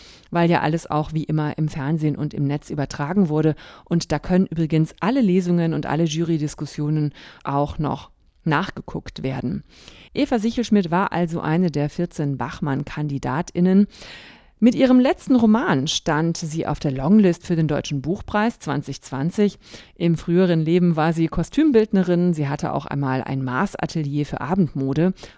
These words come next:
und das Geschäft Whisky und Cigars. Sie lebt in Rom und Berlin.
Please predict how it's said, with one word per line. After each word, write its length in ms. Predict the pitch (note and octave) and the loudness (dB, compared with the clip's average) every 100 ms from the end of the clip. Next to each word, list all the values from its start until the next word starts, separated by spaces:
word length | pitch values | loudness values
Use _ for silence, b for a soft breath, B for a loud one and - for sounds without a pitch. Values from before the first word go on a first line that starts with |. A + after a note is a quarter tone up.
| B | B
und 320 | F#3 D4 - - - | 2 2 0 -20 -8
das 180 | F#3 - | -8 -4
Geschäft 520 | F3 F#3 F3+ - - - | -4 0 0 -2 -18 -2
Whisky 480 | E3+ - - D#3+ - | 0 0 -4 -6 -2
und 280 | D3 C#3+ - - | -4 -4 -8 -14
Cigars. 800 | - D3+ C3 A#2+ - - - - B B B | -2 -2 -2 -8 -10 -12 -14 -16 B B B
Sie 120 | - D#3+ | -6 0
lebt 240 | E3 - | 0 0
in 120 | E3+ | -2
Rom 360 | D#3 D#3+ F3+ F3+ - | 0 2 2 -2 0
und 340 | B3+ C#4 - | -2 -2 -4
Berlin. 440 | F#3 F3 C3 - | -2 0 -2 -4